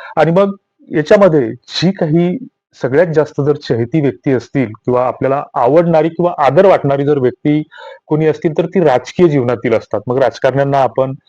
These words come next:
या निमित्तानं वेगवेगळी विशेषणं लावत असतो. मग ती विशेषणं लावत असताना प्रत्येक विशेषणामागे, अ, बऱ्याचदा काही आशय असतो आणि बऱ्याचदा काही आशय नसतोही. मग बिगर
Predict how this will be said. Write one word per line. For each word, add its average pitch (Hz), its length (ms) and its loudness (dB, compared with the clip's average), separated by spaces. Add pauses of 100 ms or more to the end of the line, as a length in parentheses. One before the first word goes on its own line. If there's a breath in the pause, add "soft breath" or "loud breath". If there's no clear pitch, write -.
(200 soft breath)
या 143 180 2
निमित्तानं 131 580 -2 (560 loud breath)
वेगवेगळी 175 580 2 (200)
विशेषणं 185 480 4
लावत 123 340 2
असतो. 123 260 -4
मग 143 80 -4
ती 175 160 -4
विशेषणं 156 480 -2
लावत 147 300 0
असताना 151 320 -2
प्रत्येक 151 380 -2 (200)
विशेषणामागे, 139 880 -2 (520 loud breath)
अ, 135 60 -2
बऱ्याचदा 151 580 4 (200)
काही 160 260 2
आशय 139 300 4
असतो 160 360 4
आणि 165 200 -2
बऱ्याचदा 160 400 4
काही 170 220 2
आशय 156 320 2
नसतोही. 139 580 -2 (340 loud breath)
मग 139 200 -2
बिगर 147 300 2